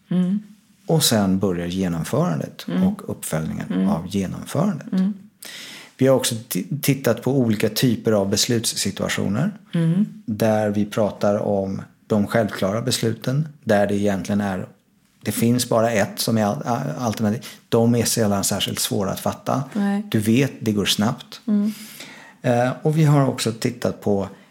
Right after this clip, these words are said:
Speaker 2: en metod för att faktiskt välja när man, när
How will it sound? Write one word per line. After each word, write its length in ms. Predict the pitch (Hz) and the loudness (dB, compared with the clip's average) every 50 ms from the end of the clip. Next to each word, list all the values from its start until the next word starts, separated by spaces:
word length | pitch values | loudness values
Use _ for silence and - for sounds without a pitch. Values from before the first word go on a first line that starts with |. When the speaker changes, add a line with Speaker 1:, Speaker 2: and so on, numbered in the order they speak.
| _ _ _ _ _ | _ _ _ _ _
Speaker 2:
en 260 | - 113 139 185 190 | 2 4 6 6 8
metod 460 | 190 180 160 - 110 - - - - - - - - - | 6 6 4 2 0 -2 -4 -6 -10 -14 -16 -16 -18 -16
för 420 | - - - 101 98 92 90 92 | -8 -2 0 0 0 0 0 -2
att 300 | 92 - 98 87 - - | -4 -4 -4 -4 -6 -6
faktiskt 760 | - - - 90 82 - - - - - - - - - - - _ _ _ _ _ _ _ _ _ _ _ - | -10 -6 -6 -6 -6 -6 -8 -6 -4 -4 -4 -4 -6 -8 -12 -16 _ _ _ _ _ _ _ _ _ _ _ -6
välja 640 | 107 101 110 107 95 87 82 85 - 90 82 69 - - - _ _ _ _ - _ _ _ - | -2 0 2 2 2 2 0 -2 -4 -6 -6 -6 -8 -10 -14 _ _ _ _ -20 _ _ _ 0
när 440 | - 110 110 104 98 92 92 92 | 2 4 4 4 4 2 0 -2
man, 380 | 90 92 90 85 85 85 87 - - - _ _ | -2 -2 -2 -2 -4 -6 -8 -10 -14 -18 _ _
när 340 | - 113 101 92 87 85 | -2 0 0 2 0 -2